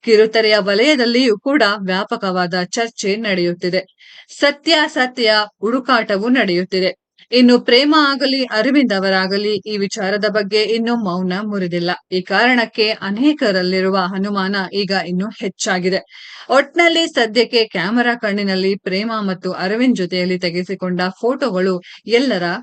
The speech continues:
ಕಣ್ಣರಳಿಸುತ್ತಿವೆ. ಅನೇಕ ಪ್ರಶ್ನೆಗಳನ್ನು ಕೂಡ ಈ ಫೋಟೋಗಳು ಹಾಗೂ ಪ್ರಕಟವಾದ ವರದಿ ಹುಟ್ಟುಹಾಕಿವೆ. ಪ್ರೇಮ ಮತ್ತು ಅರವಿಂದ್ ಈ ವಿಚಾರದಲ್ಲಿ ಸ್ಪಷ್ಟೀಕರಣವನ್ನ ನೀಡ್ತಾರಾ ಅನ್ನುವುದನ್ನ ಈಗ ಕಾದು ನೋಡಬೇಕಿದೆ.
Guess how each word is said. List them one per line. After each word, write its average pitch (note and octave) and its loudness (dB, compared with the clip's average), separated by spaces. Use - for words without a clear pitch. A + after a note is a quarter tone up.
ಕಣ್ಣರಳಿಸುತ್ತಿವೆ. F#3 0
ಅನೇಕ C#4+ 2
ಪ್ರಶ್ನೆಗಳನ್ನು B3 2
ಕೂಡ B3 -2
ಈ A3 -2
ಫೋಟೋಗಳು G#3 -2
ಹಾಗೂ F#3+ -4
ಪ್ರಕಟವಾದ F#3+ -4
ವರದಿ F#3+ -4
ಹುಟ್ಟುಹಾಕಿವೆ. F#3+ -6
ಪ್ರೇಮ B3+ 4
ಮತ್ತು C4+ 0
ಅರವಿಂದ್ B3+ 2
ಈ A3+ -2
ವಿಚಾರದಲ್ಲಿ G#3 -2
ಸ್ಪಷ್ಟೀಕರಣವನ್ನ A3 0
ನೀಡ್ತಾರಾ G#3+ 0
ಅನ್ನುವುದನ್ನ G3 0
ಈಗ G3 -4
ಕಾದು A#3 -2
ನೋಡಬೇಕಿದೆ. F#3 -2